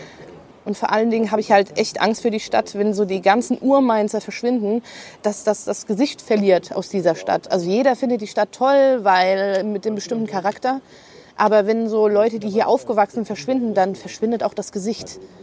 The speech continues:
Also das hätte dann irgendwann den Flair wie New York. Lauter tausende Menschen, was auch echt schön ist, dass hier, äh, andere Kulturen und alles drum und dran dazukommen.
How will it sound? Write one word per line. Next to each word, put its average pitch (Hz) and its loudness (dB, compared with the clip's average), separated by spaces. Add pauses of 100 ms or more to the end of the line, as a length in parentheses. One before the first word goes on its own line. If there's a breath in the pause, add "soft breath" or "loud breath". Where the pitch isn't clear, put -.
Also 180 -2
das 180 -8
hätte 233 4
dann 214 2
irgendwann 226 2
den 202 0
Flair 220 0
wie 220 0
New 208 2
York. 190 2
Lauter 220 4
tausende 220 0
Menschen, 294 -4 (240 loud breath)
was - -8
auch 196 -2
echt - -4
schön 269 2
ist, 226 0
dass 208 0
hier, 202 4 (400 loud breath)
äh, 190 -2
andere 214 4
Kulturen 254 0
und 220 -2
alles 226 2
drum 226 0
und 214 -4
dran 202 0
dazukommen. 285 -4